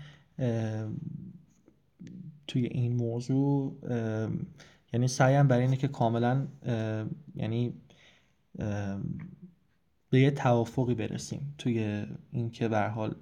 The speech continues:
نهایتاً باش چه کنیم. اه، هر چند که، اه، یعنی، اه، من، اه، می‌تونم این به قولی تعهدات و قولا رو بدم که، اه، به این صورت خواهد بود، اه، و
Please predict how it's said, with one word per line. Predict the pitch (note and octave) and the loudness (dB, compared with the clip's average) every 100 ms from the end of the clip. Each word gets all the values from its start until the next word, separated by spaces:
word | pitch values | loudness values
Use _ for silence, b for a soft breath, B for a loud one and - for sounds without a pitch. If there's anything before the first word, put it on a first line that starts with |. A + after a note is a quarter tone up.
| - | -4
نهایتاً | A2+ A2+ A2 - A2 | -2 0 -2 -2 -4
باش | - A#2+ - | -2 -4 -4
چه | - | -4
کنیم. | A#2+ - - - b b b b b _ - | -4 -6 -8 -12 b b b b b _ -2
اه، | B2 A2+ A2 - - _ - | 0 2 -2 -6 -14 _ -2
هر | G#2 B2 C#3+ | 0 4 2
چند | D3 C3 A2 A2 | 4 2 2 -2
که، | - A#2 - - - | -2 -4 -4 -14 -6
اه، | A#2+ A2 | -4 -2
یعنی، | G#2+ A2 B2+ B B B - | -2 0 -2 B B B -2
اه، | B2 A2 G#2+ G#2+ G2+ - - - | 0 2 2 0 -4 -8 -12 -6
من، | B2+ A#2+ B2 C#3 C#3+ - - | 0 2 4 4 2 -2 -6
اه، | B2+ | -4
می‌تونم | A#2 B2+ - C#3+ C#3 C3+ | -2 -2 4 4 4 0
این | C#3+ C3+ C3+ | 2 4 4
به | C3 B2+ | 0 0
قولی | A#2+ B2 | 2 2
تعهدات | B2+ A#2 A#2 A2+ - B2 - | 2 2 2 2 0 -2 -2
و | |
قولا | B2+ A#2+ A#2+ | 0 2 4
رو | B2+ | 2
بدم | B2+ A#2 - - b b b _ - | 2 0 -2 -10 b b b _ -6
که، | A#2 A2 G#2+ - B B B - | -2 0 -2 -6 B B B -6
اه، | A#2 A2 G#2+ G2+ G#2 - - - - | -2 0 0 -2 -4 -6 -8 -8 0
به | A#2+ | 2
این | B2 | 4
صورت | C#3+ - C#3+ C#3 | 2 0 2 2
خواهد | C#3+ C3+ C3 B2 | 2 2 2 0
بود، | - B2+ C3 - b b b - | -2 -2 -4 -12 b b b -6
اه، | A#2+ A2 G#2+ G#2+ A2+ | 0 2 2 0 2
و | A2 G#2+ G#2+ | 4 4 2